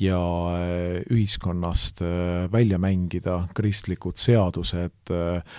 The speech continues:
asendada paganlike seadustega ja lai-, la-, laitseerimise kaudu kiriku positsioon ühiskonnas taandada lihtsalt perifeeriasse. Ja Püha Isa Leo kolmeteistkümnes alustab kohe oma entsüklikat, äh,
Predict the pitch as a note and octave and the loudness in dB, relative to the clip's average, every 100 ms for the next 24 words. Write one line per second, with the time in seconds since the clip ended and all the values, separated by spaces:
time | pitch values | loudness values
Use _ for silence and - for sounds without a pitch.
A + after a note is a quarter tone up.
0 | - A2+ G#2 F2+ E2+ F2 - F2 E2+ - | -4 0 2 2 0 -4 -4 -4 -4 4
1 | B2+ B2+ E2 D#2+ E2 F2+ E2+ G2+ F2+ F2+ | 4 4 -2 -4 -6 -4 0 0 0 -4
2 | - - F2+ F2+ E2+ E2+ - G#2+ F#2 F2+ | -6 -6 -6 -6 -6 -6 -6 -4 -2 -2
3 | F2+ G2+ G2+ F#2+ A#2 A#2+ - A#2 G2+ - | -2 0 0 0 0 0 2 2 2 6
4 | C3 A#2+ F2+ E2+ E2 F2+ G#2+ G2+ F2+ F#2+ | 8 8 6 -2 -2 0 2 2 2 -2
5 | E2+ - B2+ F#2+ - - - - G#2 F#2+ | -4 4 6 4 -2 -18 -18 -8 -2 0
6 | F#2+ F#2 F#2 - G#2 F2+ - - B2 G2 | 0 0 2 4 2 0 -2 4 4 4
7 | F2+ A2 G2+ F2 - F#2+ F2 F2 - A2 | 2 2 2 0 -2 -2 -2 -4 2 2
8 | F#2+ E2+ F2+ F#2 F#2+ G2 - F2+ A2+ F#2+ | 2 0 -6 -6 -6 -4 -4 -4 -4 -6
9 | E2 - G2+ F2+ - - - - - - | -6 2 2 2 -4 -2 -2 -2 -10 -14
10 | - - - - - B2+ B2 A#2 A#2 A#2 | -14 -12 -14 -14 -4 6 8 10 8 8
11 | A#2 A2+ G#2+ D#3+ C3+ C3+ B2 G2 F2+ A#2 | 6 4 6 8 8 8 6 4 0 -4
12 | - B2+ A2+ G2 A2 G#2+ B2 B2 - - | 2 6 6 4 4 4 4 4 2 0
13 | F#2+ F#2 F2+ - G2+ F#2+ C3 A#2 - G2 | -2 0 0 0 2 4 6 6 4 -2
14 | - - A2+ F#2+ F2+ F2 E2+ - B2 - | 0 4 6 6 4 0 0 4 4 2
15 | E2 - F2 _ - F#2 F2+ F2+ | -4 -2 -2 _ -4 0 2 0